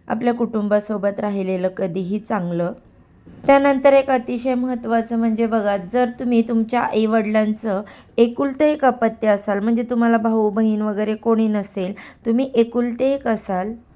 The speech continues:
मग तो मुलगी असो किंवा मुलगा असो, त्यांनी होलिका दहन करू नये, म्हणजेच होळीला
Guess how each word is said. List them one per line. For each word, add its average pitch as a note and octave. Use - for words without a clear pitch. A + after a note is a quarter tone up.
मग B3
तो C#4+
मुलगी A#3+
असो A#3+
किंवा A3+
मुलगा G#3
असो, F#3
त्यांनी B3+
होलिका A#3
दहन G#3+
करू G3
नये, F3+
म्हणजेच G#3+
होळीला A3+